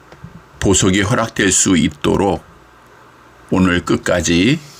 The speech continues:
기도해 주시고 무엇보다도 십일월 십삼 일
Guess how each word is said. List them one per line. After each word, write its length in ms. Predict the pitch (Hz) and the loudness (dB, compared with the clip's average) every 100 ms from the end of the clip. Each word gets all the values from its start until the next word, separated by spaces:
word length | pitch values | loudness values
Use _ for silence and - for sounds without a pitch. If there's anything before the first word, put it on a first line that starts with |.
| - | 0
기도해 420 | - 92 90 80 | 2 4 2 0
주시고 580 | 80 82 - 78 - 196 - - - - - - - - - - - - | 0 0 0 0 0 -2 -6 -20 -20 -20 -20 -20 -20 -20 -20 -20 -14 -2
무엇보다도 1000 | 98 101 101 - 101 95 92 98 87 80 - - - - - - - - - | 2 4 2 2 0 2 2 0 -2 -4 -10 -20 -20 -20 -20 -20 -20 -20 -8
십일월 580 | - - 147 143 123 117 | 0 2 2 2 2 2
십삼 540 | - - - 123 107 | 0 0 -2 0 0
일 180 | 98 95 | 0 0